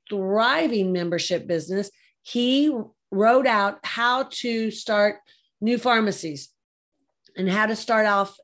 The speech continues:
as a new pharmacist. And that's what he's training. I know another person who has an online business. He's an engineer, and he is teaching new engineers how to create the new programming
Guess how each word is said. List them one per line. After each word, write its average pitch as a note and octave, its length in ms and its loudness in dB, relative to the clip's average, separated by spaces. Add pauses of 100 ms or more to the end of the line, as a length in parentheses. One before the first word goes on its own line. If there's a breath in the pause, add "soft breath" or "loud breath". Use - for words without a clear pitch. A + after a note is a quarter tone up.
as F#3+ 260 -2
a F#3 380 0
new G3+ 200 0
pharmacist. G3 720 -4 (300 loud breath)
And F#3 240 0
that's G#3+ 300 0
what A3 140 -2
he's G3 200 -2
training. G3 480 -2
I G3+ 120 -2
know G3 200 2
another G3+ 360 0
person A#3 460 -4
who G3+ 240 -2
has F#3+ 500 -2 (100)
an F3+ 200 -4
online G#3 440 -2
business. G#3+ 340 -2
He's G#3+ 200 -2
an A3+ 120 0
engineer, A3+ 680 -2 (400 loud breath)
and G#3 400 2
he B3+ 340 -2
is A#3 180 -2
teaching G3 800 -2 (540 soft breath)
new A#3+ 300 4
engineers A#3 640 0
how A3 280 0
to B3 180 -6
create G#3 500 -2 (760)
the G3 460 -2
new A3 220 2
programming F#3+ 960 0